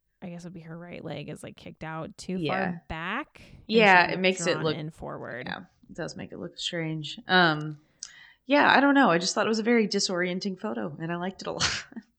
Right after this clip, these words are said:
Speaker 1: Yeah, I mean, she's got a fierce stare,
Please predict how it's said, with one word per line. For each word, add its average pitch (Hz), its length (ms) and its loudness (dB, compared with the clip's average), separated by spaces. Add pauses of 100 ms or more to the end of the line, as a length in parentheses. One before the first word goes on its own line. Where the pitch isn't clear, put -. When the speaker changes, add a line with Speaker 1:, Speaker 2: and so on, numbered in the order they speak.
(640)
Speaker 1:
Yeah, 180 480 -6
I 220 60 -4
mean, 269 180 0
she's 311 260 -12
got 370 260 -10 (120)
a 226 40 -8 (140)
fierce 226 240 -4
stare, 202 560 -6